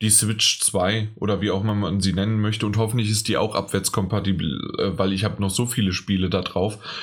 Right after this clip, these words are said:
die ich dann gerne rübernehmen möchte. Und, ähm, was ich in letzter Zeit an der Switch, äh, spiele, das, ja,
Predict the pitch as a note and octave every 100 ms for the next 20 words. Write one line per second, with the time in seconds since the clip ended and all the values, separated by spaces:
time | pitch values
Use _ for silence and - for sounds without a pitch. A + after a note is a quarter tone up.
0 | - A2 G2+ G2+ G2 G2 G#2+ A2+ A2+ A2
1 | F#2+ F#2 F2+ F2+ F#2 - A2 A2 - -
2 | - - G#2 G2 F2+ - G2 F#2 F2+ E2
3 | - - G#2 G#2 - D3 - B2+ A#2 B2
4 | C3 - A#2+ A2 A2 G#2+ G2+ G2 - A2+
5 | - - - G#2+ G2+ F#2+ F#2+ G2 _ _
6 | - - A2+ G#2 G2+ G2 G2+ - _ _
7 | _ _ _ - G#2 F#2+ - - - F2+
8 | F2+ F2+